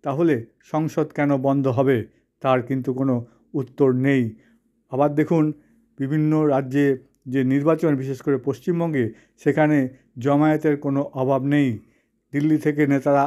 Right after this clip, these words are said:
আসছেন, বিরাট বিশাল সব জমায়েত করছেন, প্রচুর লোকের সমাগম। সেখানে কি করোনা বিধি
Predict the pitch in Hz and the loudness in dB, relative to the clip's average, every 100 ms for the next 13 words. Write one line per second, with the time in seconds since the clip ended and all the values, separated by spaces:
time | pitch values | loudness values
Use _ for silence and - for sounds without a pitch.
0 | - 147 - 165 160 151 _ _ - 135 | -2 -8 -6 -4 -4 -6 _ _ -8 -2
1 | 143 135 143 147 139 - 143 135 - _ | 0 0 -2 0 -2 0 0 0 -8 _
2 | _ _ 120 139 139 143 143 - 147 - | _ _ -2 0 2 0 -2 -4 -4 -2
3 | 160 156 151 _ _ 156 151 185 165 151 | 0 0 -2 _ _ -6 -2 0 2 2
4 | 143 - 143 143 139 123 110 - _ 143 | 0 -2 0 0 0 0 -2 -10 _ -4
5 | 139 147 147 143 147 143 131 135 139 139 | 0 2 2 0 -2 -2 -2 0 0 0
6 | 139 139 | 0 0